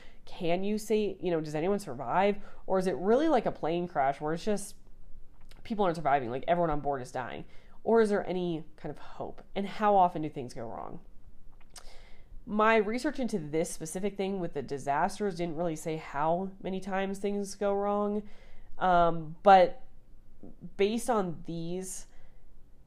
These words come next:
it doesn't seem like it's that often because a lot of them are, are a while ago or very spread out, that these are the worst disasters. So I don't think, like, every day a submarine is sinking or anything. I think they're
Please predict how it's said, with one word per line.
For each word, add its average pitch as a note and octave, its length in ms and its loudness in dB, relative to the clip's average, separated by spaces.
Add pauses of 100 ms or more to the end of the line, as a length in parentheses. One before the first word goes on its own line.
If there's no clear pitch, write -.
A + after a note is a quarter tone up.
(320)
it G#3+ 120 0
doesn't A3+ 280 4
seem A#3 160 0
like F#3+ 120 0
it's E3 120 -8
that D3 180 6
often D3+ 320 2
because D#3+ 220 -2
a D3 40 -8
lot C#3 160 0
of C#3+ 60 -6
them C#3+ 160 -4
are, C#3 180 -8 (180)
are D#3+ 140 -2
a D#3+ 60 -2
while F3 380 6
ago G3 240 6
or E3+ 120 2
very D3 280 -2
spread D3 320 -4
out, D#3+ 360 0
that C#3+ 200 -6 (180)
these E3 160 -8
are D#3 80 -6
the D3+ 80 -6
worst D3 600 -6 (280)
disasters. - 640 -10
So C3 320 2 (300)
I F3+ 80 6
don't A3 240 2
think, G3+ 200 2
like, F3 280 2
every D#3 260 2
day D3 280 0
a A#2 80 -2
submarine D3 420 -2
is B2+ 140 -6
sinking E3 280 -6
or F#3 80 -2
anything. F#3 280 -2
I E3 40 0
think E3 200 -4
they're D3 220 -2